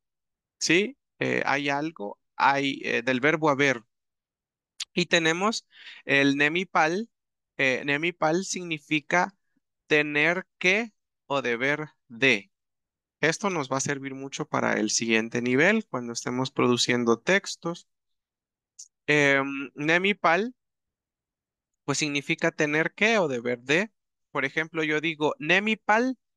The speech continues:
nimumachtia", tengo que estudiar. Nemi pal nunca va a variar, ni con ninguna persona, ni con ninguna cosa, nada.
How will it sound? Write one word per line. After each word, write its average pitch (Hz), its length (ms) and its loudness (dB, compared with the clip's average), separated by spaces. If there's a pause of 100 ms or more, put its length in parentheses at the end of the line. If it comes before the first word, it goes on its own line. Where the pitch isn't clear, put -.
(140)
nimumachtia", 156 1500 -2 (100)
tengo 127 440 -2
que 127 120 -2
estudiar. 165 720 -2 (340)
Nemi 196 320 0
pal 214 320 0
nunca 220 360 -4
va 165 120 2
a - 20 -2
variar, 151 540 -2 (380)
ni 127 300 -2
con 113 240 0
ninguna 156 420 2
persona, 196 760 -2
ni 160 160 -4
con 117 240 -10
ninguna 165 440 0
cosa, 156 580 -2
nada. 175 420 0